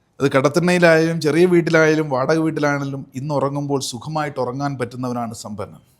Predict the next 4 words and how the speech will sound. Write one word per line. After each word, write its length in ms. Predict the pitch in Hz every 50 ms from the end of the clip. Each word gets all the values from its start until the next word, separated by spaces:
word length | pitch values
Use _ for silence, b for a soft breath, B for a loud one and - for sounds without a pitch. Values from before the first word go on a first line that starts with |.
| _ _ _ _ _ _ _ _ _ _ _ _ _ _ _
അതെത്ര 280 | - 117 117 - 135 131
മണിമാളിക 580 | 135 135 131 135 143 139 143 143 147 139 139 135
ഉണ്ടായാലും 480 | 135 131 139 135 131 131 131 131 131 - - _ _ _ _ _ _ _ _ -
ഒരുപാട് 400 | - 123 143 147 151 151 151 156